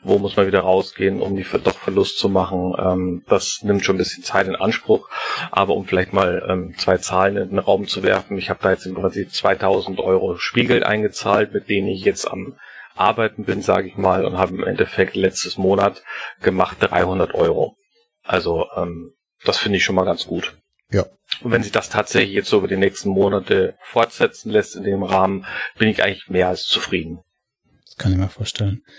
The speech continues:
Speaker 1: Klar, mehr könnte immer sein, aber man soll, muss auch seine Regeln dann einhalten und entsprechend nicht übermütig werden.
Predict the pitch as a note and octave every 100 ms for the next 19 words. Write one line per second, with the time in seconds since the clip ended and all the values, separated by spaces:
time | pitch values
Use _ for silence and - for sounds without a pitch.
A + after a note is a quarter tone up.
0 | - - G#2+ G2 G2 G2 - - A#2 A#2
1 | G#2+ G#2+ G#2+ G#2 F#2+ F#2 F2+ - _ G#2+
2 | G#2+ G#2+ - G2+ - G2 G2+ A2 B2 A#2
3 | G#2+ G#2 A2 G2 G2 - G#2+ G2+ - F#2+
4 | F#2+ F#2 E2+ F#2 G2 F#2 F2+ F2 G2 -
5 | F2 F2+